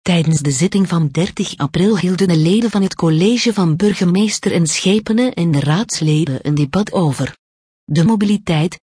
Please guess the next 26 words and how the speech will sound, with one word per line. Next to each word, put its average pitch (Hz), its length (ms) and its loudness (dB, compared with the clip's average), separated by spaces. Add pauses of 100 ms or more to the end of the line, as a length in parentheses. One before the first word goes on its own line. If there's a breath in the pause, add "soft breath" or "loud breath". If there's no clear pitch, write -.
(120)
en 165 160 0
in 165 160 2
het 147 140 0
bijzonder 190 540 2
de 185 80 0
parkeermodaliteit 175 1300 0
je - 120 -2
op 202 180 -4
een 147 100 0
straat 180 480 -4
verspreidt 151 680 -4
over 160 280 0
verschillende 226 640 0
gemeenten 185 600 2
en 147 120 -4
waarvan 147 400 0
de 208 80 2
respectievelijke 208 880 -2
grenzen 185 560 2
niet 214 200 0
altijd 233 420 0
voor 190 260 0
de 165 100 0
automobilisten 202 960 0
evident 170 680 0
zijn. 131 420 -4